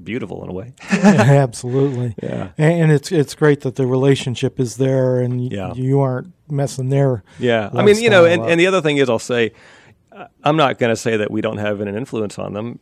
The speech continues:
Speaker 1: Uh, you know, if you study anthropology, you know, uh, you under-, you know that there is, you know, no human exists out of context in a social vacuum. We all bump up against each other. I'm gonna leave this conversation having been influenced by you, and,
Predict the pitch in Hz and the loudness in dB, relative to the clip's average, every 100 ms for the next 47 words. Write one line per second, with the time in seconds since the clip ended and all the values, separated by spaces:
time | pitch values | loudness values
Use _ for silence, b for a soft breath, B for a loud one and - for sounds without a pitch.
0 | - 104 98 98 101 104 - 104 95 92 | -14 -8 -6 -6 -10 -14 -10 -8 -8 -10
1 | - _ _ 113 110 - 120 110 110 101 | -16 _ _ -14 -14 -10 -6 -4 -6 -8
2 | - 110 113 98 98 98 98 98 92 - | -6 -4 -4 -6 -10 -10 -12 -12 -12 -14
3 | 98 95 92 90 _ 101 110 110 110 101 | -16 -16 -18 -20 _ -4 0 2 0 -2
4 | 104 104 104 123 90 92 107 B B B | -4 -4 0 0 0 -6 -10 B B B
5 | B B - 104 95 104 107 110 98 95 | B B -8 -8 -4 0 0 -2 -8 -10
6 | 98 127 151 - 127 117 107 98 107 104 | 0 4 4 2 2 2 0 -2 -4 -6
7 | - - - 104 101 87 - - 95 - | -10 -10 -4 -2 -2 -6 -12 -6 -6 -6
8 | 95 - - 104 95 87 - - 101 101 | -10 -10 -12 -10 -8 -10 -10 -6 -4 -6
9 | 90 90 - 90 95 104 107 104 104 98 | -10 -10 -10 -10 -4 -2 0 0 -2 -2
10 | 107 104 98 175 160 139 117 101 110 117 | -6 -8 -6 0 2 2 0 -2 0 0
11 | 104 107 104 98 104 95 - 95 - 95 | 2 0 -2 -4 -4 -4 -6 -8 -6 -6
12 | 98 95 95 - 95 90 95 92 98 98 | -6 -6 -8 -8 -12 -10 -12 -6 -4 -4
13 | 90 87 | -4 -10